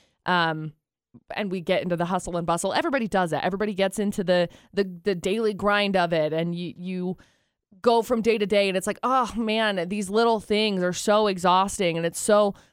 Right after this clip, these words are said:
it drags, you know? I was driving in this morning, and the one thing that I was thinking about, because I meditate on my way in this morning, and the one thing I was really focusing on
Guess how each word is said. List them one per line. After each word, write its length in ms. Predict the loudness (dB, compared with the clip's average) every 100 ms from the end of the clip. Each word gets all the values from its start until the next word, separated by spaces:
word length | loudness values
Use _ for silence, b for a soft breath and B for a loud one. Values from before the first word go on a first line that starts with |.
| b _ _ _ _ -18 -16 -16 -14
it 380 | -16 -16 -18
drags, 600 | -2 2 6 6 4 0
you 100 | 0
know? 140 | 2 4
I 160 | 4
was 180 | 4 0
driving 420 | 0 4 4 4 2
in 100 | 2
this 180 | 0
morning, 240 | 0 0 0
and 80 | 0
the 60 |
one 180 | 2 0
thing 160 | 0 -2
that 80 | -2
I 40 |
was 100 | -2
thinking 240 | -4 -4 -2
about, 240 | -2 -2
because 200 | -4 -2
I 60 | 0
meditate 380 | 0 0 -2 -4
on 80 |
my 120 | -2 -2
way 160 | -2
in 100 | -2
this 180 | -4 -4
morning, 280 | -4 -4 -6
and 120 | -6
the 80 | 0
one 220 | 2 2
thing 160 | 2 -2
I 60 |
was 160 | -2 -4
really 220 | -4 -4
focusing 580 | 0 2 2 0 0 2
on 240 | 2 0